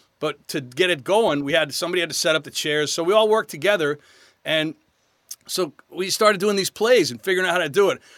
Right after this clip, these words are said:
We'd set up, like, forty chairs for the audience, and most performances we did, we'd have, like, three people, like, somebody's girlfriend and, you know, a janitor, <laughs> you know, and, and we just kept doing it and just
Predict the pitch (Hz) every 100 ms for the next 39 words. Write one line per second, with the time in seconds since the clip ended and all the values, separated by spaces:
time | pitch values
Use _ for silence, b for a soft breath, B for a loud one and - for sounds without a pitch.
0 | B 160 175 - 247 196 175 - 165 190
1 | 190 - 180 180 165 151 139 135 160 170
2 | - 135 135 175 - 156 - 160 170 170
3 | 151 165 170 156 147 139 135 - 139 156
4 | 147 151 160 156 139 117 _ b b 170
5 | 160 131 131 151 156 160 156 151 135 117
6 | 143 135 117 139 143 156 151 147 143 104
7 | - 101 _ 151 139 131 131 143 143 160
8 | 170 - 220 185 165 240 233 135 135 147
9 | -